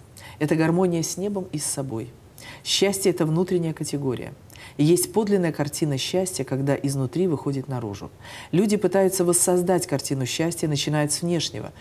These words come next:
что им кажется наиболее простым. Но на это тогда уходят все силы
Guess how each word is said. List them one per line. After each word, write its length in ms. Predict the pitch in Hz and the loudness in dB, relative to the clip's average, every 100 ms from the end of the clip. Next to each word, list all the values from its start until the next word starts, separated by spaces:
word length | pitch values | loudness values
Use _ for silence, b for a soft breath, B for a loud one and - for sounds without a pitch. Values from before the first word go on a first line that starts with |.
| B | B
что 220 | - - 330 | -10 2 4
им 240 | 185 180 | 4 2
кажется 420 | 160 127 117 - | 2 -2 -2 -2
наиболее 380 | 127 131 139 135 | -2 2 2 2
простым. 520 | 143 143 - 151 139 B B B | 0 -2 0 -2 -4 B B B
Но 100 | 135 | 0
на 180 | 135 131 | 2 4
это 200 | 180 196 | 4 2
тогда 360 | 160 135 135 113 | 0 0 0 -2
уходят 320 | 123 143 123 | 0 0 2
все 240 | - 208 | 0 0
силы 420 | 208 - 170 147 | 0 2 2 2